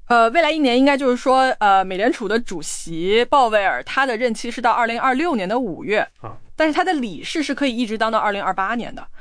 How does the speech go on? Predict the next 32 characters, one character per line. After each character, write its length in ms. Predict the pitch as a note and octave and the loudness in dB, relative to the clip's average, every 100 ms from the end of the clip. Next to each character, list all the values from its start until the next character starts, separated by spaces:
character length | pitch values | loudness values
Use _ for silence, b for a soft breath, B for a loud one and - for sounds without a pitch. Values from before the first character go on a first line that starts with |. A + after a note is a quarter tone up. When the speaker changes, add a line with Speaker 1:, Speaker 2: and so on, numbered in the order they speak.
| B B - | B B 0
Speaker 1:
然 120 | A3 | 2
后 40 | |
另 160 | C#4 D#4+ | 4 2
外 160 | D4+ | 2
呢， 100 | B3 | 0
就 100 | A3+ | -4
是 120 | A#3 A#3+ | -6 -8
参 340 | - D#4+ F4 | -4 -2 0
议 80 | D4+ | 2
院 240 | C4+ A3+ | 2 2
会 160 | A3+ A#3+ | 0 0
在 400 | A3+ F#3+ D3 - B B - | 2 2 0 -2 B B -6
下 240 | - C#4+ | -2 0
周 180 | B3 D4 | 0 -2
一 180 | C#4 D4 | 0 0
就 140 | C#4 | 0
会 160 | C#4 B3 | -2 0
对 160 | C4 | 0
一 80 | G3+ | 0
个 80 | A#3+ | 0
新 380 | B3 - D#4+ F4 | -2 -2 -2 0
的 120 | C#4 | 0
理 240 | G3+ F#3 | -2 -8
事 200 | - - | -8 -4
的 120 | A#3 F#3+ | -2 0
人 220 | E3+ A#3 | -2 -2
选 160 | - | -4
进 100 | E3+ | -4
行 120 | G#3 B3+ | -4 -2
投 160 | - | -4
票 360 | F3+ - D#4+ - - | -4 0 0 0 -8
啊。 220 | G3 - | -8 -8